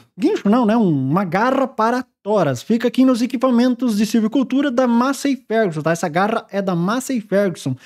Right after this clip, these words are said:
Custa oitocentos e cinquenta conto. Isso aqui é pra quem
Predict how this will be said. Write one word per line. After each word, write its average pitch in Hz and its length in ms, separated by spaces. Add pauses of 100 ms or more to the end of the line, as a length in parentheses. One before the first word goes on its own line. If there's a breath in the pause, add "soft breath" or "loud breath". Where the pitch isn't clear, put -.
(540 loud breath)
Custa 330 240
oitocentos 311 260
e 320 40
cinquenta 277 420
conto. 214 320
Isso - 100
aqui 233 140
é - 20
pra 240 140
quem 311 240